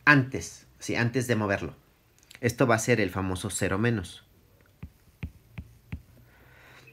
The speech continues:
Y habitualmente, bueno, no habitualmente, siempre,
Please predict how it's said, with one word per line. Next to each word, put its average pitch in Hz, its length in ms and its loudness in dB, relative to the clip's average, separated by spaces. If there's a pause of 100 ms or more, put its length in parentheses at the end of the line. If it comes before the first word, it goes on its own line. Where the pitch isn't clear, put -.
(1160)
Y 202 340 0 (540)
habitualmente, 143 1000 2 (400)
bueno, 98 220 -2
no 107 60 0
habitualmente, 87 560 -6 (720)
siempre, 101 500 -2